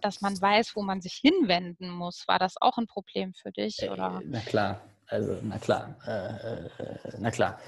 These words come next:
Speaker 2: Also, da war ja, äh, da war ja alles Mögliche verstreut in alle, in alle Himmelsrichtungen.
Speaker 1: Hm.
Speaker 2: Ähm, natürlich. Also, das ist, äh,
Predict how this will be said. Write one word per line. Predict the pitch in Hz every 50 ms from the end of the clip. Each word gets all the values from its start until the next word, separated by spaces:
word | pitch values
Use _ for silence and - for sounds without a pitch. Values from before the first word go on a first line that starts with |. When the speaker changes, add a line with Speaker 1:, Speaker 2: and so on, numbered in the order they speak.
| - - - -
Speaker 2:
Also, | - 104 101 101
da | 104 101
war | 104 107 107
ja, | 107 110 101 101 98
äh, | - 101 104 110 110 110 110
da | - - 98
war | 104 104
ja | 107 107
alles | 107 113 113 110 -
Mögliche | 117 117 123 113 110 107 113
verstreut | 104 - 113 - - - 120 113 117 -
in | 117 113
alle, | 104 107 107 104
in | 98 98 101 - - 107 107 -
alle | - 107 104 101
Himmelsrichtungen. | 104 110 117 120 117 107 - 107 104 - - 104 101 104 104 117 - - _ _ _ _ _ _
Speaker 1:
Hm. | - 220 214 214 208 202 202 202 196 202 202 -
Speaker 2:
Ähm, | - 107 107 110 110 110 110 107 107 104 104 101 101 107 107 107 - - _ _ _ _ _ _ _ - - - - - - - - - _
natürlich. | - 123 113 123 - 139 135 117 107 101 - - - -
Also, | 117 107 107 110 107 104
das | - - 113 113 -
ist, | - - 120 - - - - - - - -
äh, | - -